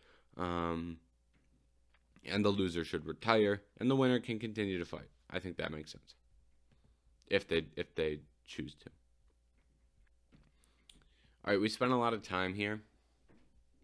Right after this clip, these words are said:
on the top three fights. Those really were the best three fights. So we're gonna get quite a bit quicker here. Um, Lucy Podova versus Yanan Wu.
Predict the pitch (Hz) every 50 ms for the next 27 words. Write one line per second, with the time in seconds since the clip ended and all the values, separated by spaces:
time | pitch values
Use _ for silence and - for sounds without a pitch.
0 | _ - - 98 101 95 90 - 101 92 90 - - 87 87 85 - 90 90 85
1 | - 92 92 87 82 90 90 87 85 82 87 87 87 85 76 87 85 85 - -
2 | - 92 87 - 90 90 87 - - - - - - - - - 123 123 120 131
3 | 131 117 110 110 - - - - 120 107 90 87 78 - - - 101 90 - 78
4 | 78 73 80 78 78 - _ _ - - - - - _ - - - 113 120 120
5 | 117 113 107 - - 135 147 147 - 156 143 143 147 147 139 127 127 127 131 135
6 | 127 120 113 104 98 104 104 - 107 95 87 90 92 92 92 90 87 87 87 90
7 | 87 92 104 123 151 151 135 110 82 71